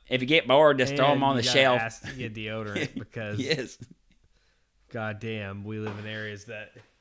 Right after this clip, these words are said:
Speaker 2: somehow people just steal deodorant
Speaker 1: It's
Speaker 2: all the
Speaker 1: optional.
Speaker 2: time.
Speaker 1: It's the, like, the razor blades and shit. You cannot
Speaker 2: Yeah.
Speaker 1: get, you have to get any, like you said, you can't get an employee at Dollar General. You have to squeak the squeaky toy, get 'em to come to the register.
Speaker 2: <laughs>
Speaker 1: So you, you might as well go to Walmart if you need razors.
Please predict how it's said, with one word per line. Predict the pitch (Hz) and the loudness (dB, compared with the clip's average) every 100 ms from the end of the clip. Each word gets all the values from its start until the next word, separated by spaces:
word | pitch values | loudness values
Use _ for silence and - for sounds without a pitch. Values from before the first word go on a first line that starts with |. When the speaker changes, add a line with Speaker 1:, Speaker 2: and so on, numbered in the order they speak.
| _ _ _ | _ _ _
Speaker 2:
somehow | _ - 101 107 | _ -16 -14 -14
people | 104 113 107 107 | -14 -14 -12 -10
just | 104 - - | -12 -14 -18
steal | - 113 113 | -10 -6 -4
deodorant | 104 104 107 | -4 -4 -4
Speaker 1:
It's | 101 | -4
Speaker 2:
all | 95 | 0
the | |
Speaker 1:
optional. | 98 92 104 101 | 0 0 -4 -6
Speaker 2:
time. | 110 110 - _ _ _ _ _ _ _ _ _ _ _ - | -12 -16 -20 _ _ _ _ _ _ _ _ _ _ _ -12
Speaker 1:
It's | 117 - | -10 -10
the, | 82 73 95 | -14 -10 -4
like, | 104 - | -4 -4
the | 87 | -10
razor | 90 98 131 | -6 -6 -6
blades | 104 76 76 80 | -8 -12 -12 -10
and | 73 | -8
shit. | 78 73 - | -8 -10 -10
You | 101 | -10
cannot | - 107 98 104 | -4 -2 -2 -2
Speaker 2:
Yeah. | 95 | -4
Speaker 1:
get, | 85 | -4
you | 98 104 | -2 0
have | 110 107 | -2 -2
to | |
get | 107 98 | -4 -4
any, | 104 101 95 | -4 -4 -4
like | 107 110 | -4 -4
you | 131 | -4
said, | 113 78 - | -4 -6 -10
you | 98 | -8
can't | 147 123 | -6 -2
get | 104 | -2
an | 95 | -2
employee | 82 92 92 101 | -4 -4 0 0
at | 90 | 0
Dollar | 80 82 80 | -4 -6 -6
General. | 82 87 | -6 -6
You | 90 | -4
have | 95 | -6
to | 80 73 - | -8 -14 -10
squeak | - 101 90 | -6 -6 -6
the | - | -8
squeaky | 101 110 | -6 -6
toy, | 98 95 87 | -6 -4 -4
get | 92 | -4
'em | 92 | -6
to | - | -6
come | 120 | -6
to | - | -4
the | |
register. | 104 107 131 120 87 143 | -2 -2 -4 -6 -6 -10
Speaker 2:
<laughs> | - - - | -12 -20 -14
Speaker 1:
So | - | -8
you, | 262 262 | -6 -4
you | 117 | -2
might | 110 | -2
as | 98 | -2
well | 95 | -4
go | 95 | -4
to | 90 | -4
Walmart | 87 90 87 82 | -4 -6 -6 -8
if | 90 | -6
you | |
need | 85 | -8
razors. | 82 85 82 82 - | -6 -8 -8 -10 -12